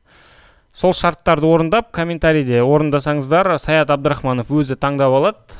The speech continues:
ал біздің, ә, жұмысымыз, м, дәл осы кепканы сіздерге жеткізу. Неге мынау дейсіз ғой, міне екіншісі тұр. Көрермендердің, ә, мен, ә,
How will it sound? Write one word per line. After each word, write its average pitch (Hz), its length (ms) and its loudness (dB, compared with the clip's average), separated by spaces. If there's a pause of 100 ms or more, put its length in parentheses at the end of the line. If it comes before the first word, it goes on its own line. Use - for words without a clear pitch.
ал 139 180 -4
біздің, 135 380 -8
ә, 123 160 -4
жұмысымыз, 135 500 -10
м, 120 460 -14
дәл 139 160 -2
осы 127 180 -8
кепканы 127 380 -12
сіздерге 120 400 -8
жеткізу. 120 400 -8
Неге 165 320 0
мынау 160 240 2
дейсіз 143 240 -8
ғой, 120 80 -4
міне 127 160 -6 (160)
екіншісі - 400 -10
тұр. 214 140 -4 (340)
Көрермендердің, 156 800 0
ә, 117 720 -4 (240)
мен, 143 340 -2
ә, 85 500 -14